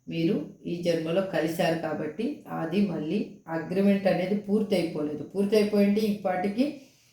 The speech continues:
మీరు మీ పర్సన్ గురించి ఆలోచించేవాళ్ళు కాదు, మీ పర్సన్ కూడా మీ గురించి థింక్ చేసేవాళ్ళు కాదు, ఈ ఎనర్జీని అసలు వచ్చేది కాదు. కానీ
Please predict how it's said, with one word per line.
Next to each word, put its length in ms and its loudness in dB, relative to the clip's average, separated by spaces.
మీరు 300 4
మీ 100 6
పర్సన్ 400 -2
గురించి 300 -4
ఆలోచించేవాళ్ళు 720 -2
కాదు, 220 0
మీ 240 6
పర్సన్ 360 2
కూడా 180 2
మీ 320 2
గురించి 340 0
థింక్ 300 2
చేసేవాళ్ళు 500 -4
కాదు, 260 -6
ఈ 140 -4
ఎనర్జీని 580 0
అసలు 280 0
వచ్చేది 400 -2
కాదు. 220 -6
కానీ 380 2